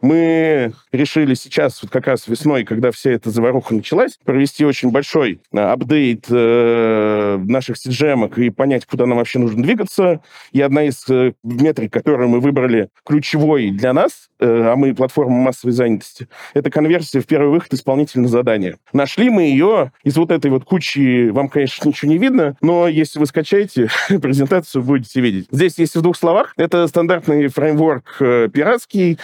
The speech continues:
активация, awareness, э, retention, ну, короче, вот эту вы всю штуку знаете и без меня. И вот одной из ключевых метрик, которая влияет на бизнес-результат, для нас является конверсия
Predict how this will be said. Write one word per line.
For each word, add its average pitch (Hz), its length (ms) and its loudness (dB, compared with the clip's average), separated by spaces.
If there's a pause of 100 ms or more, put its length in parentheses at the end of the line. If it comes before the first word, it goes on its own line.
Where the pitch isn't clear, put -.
активация, 165 880 0
awareness, 175 440 0 (300)
э, 123 240 2
retention, 175 460 -2
ну, 143 100 2
короче, 151 320 -2
вот 135 100 -2
эту 131 160 -2
вы 127 120 0
всю 127 260 -4
штуку - 280 -4
знаете 110 340 -2
и 104 40 -4
без 101 120 -2
меня. 107 300 -2 (120)
И 143 60 2
вот 170 120 0
одной 180 220 2
из 151 100 -4
ключевых 165 340 -2
метрик, 160 280 0
которая 151 300 0
влияет 151 280 2
на 143 200 2
бизнес-результат, 151 640 0
для 156 100 2
нас 170 220 0
является 156 520 0 (280)
конверсия 139 600 0